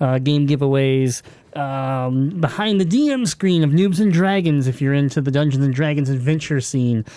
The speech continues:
All sorts of cool stuff going on at patreon dot com slash gamezilla media.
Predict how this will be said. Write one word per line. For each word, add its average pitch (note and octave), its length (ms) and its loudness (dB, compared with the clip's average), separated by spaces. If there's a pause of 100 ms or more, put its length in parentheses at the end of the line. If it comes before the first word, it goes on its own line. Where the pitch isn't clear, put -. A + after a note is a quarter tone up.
(240)
All G3+ 240 2
sorts E3+ 300 0
of D#3+ 80 -4
cool D3+ 140 0
stuff C3 240 -4
going C3 200 0
on B2 160 0
at A#2 100 -2
patreon C3 380 0
dot A#2 200 -2
com F#3 340 0
slash C#3+ 380 -2
gamezilla B2 420 0
media. A#3+ 400 2